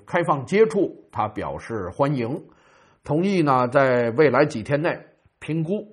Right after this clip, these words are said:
啊，两边商量用什么方式来进行接触，是我去一趟啊，还是咱们俩就电话说说啊，还是怎么着啊？这个呢，等于欧洲在这边呢分了一下工，斯塔默尔专门稳住川普，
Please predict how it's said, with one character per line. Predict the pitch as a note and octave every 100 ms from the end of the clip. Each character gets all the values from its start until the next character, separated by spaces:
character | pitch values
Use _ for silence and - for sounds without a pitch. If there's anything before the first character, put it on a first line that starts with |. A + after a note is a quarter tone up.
| _
啊， | F2+
两 | E2 E2
边 | C3
商 | C#3+ E3 D#3+
量 | C#3 B2+
用 | D3 C3
什 | -
么 | D3+ D3
方 | F#3+ G3+
式 | - E3+ -
来 | - G#2+
进 | G#2+ A#2+ F#2
行 | D#2 F2+ F#2
接 | A2 F2+
触， | G#2+ - _ _ _ _ _ _
是 | -
我 | C#3+ B2
去 | A#3+ A#3 F#3+
一 | D#3
趟 | D#3+ D3+
啊， | C3+ B2+
还 | C3
是 | D3 C3+
咱 | C3
们 |
俩 | C3+ G2+
就 | A2+
电 | C#3 C3+
话 | A#2 C3+
说 | A#2 - F3+
说 | D3+ A#2
啊， | A2 G#2
还 | A#2+
是 | B2
怎 | D#2+
么 | D#2+
着 | F#2 D#3+ - - _
啊？ | F2 C#2
这 | A2+ G#2
个 | F2+
呢， | D#2 D2+ _ _ _ _ _ _ _
等 | B2 C#3+
于 | F#3+ G3+ F#3+
欧 | - A3 G#3+
洲 | G3 F#3+
在 | F3+
这 | D#3
边 | C#3+ E3+ E3+
呢 | D3
分 | - G3
了 |
一 | F#3+
下 | F3 C3
工， | F3 G#3 - _ _ _ -
斯 | - E3
塔 | A2
默 | B2+ E3 D3+ C3
尔 | A2+ A2
专 | - E3+
门 | E3 E3 D3
稳 | G#2 F#2+
住 | D3 C#3
川 | A#2 E3
普， | C#3+ D2 B1+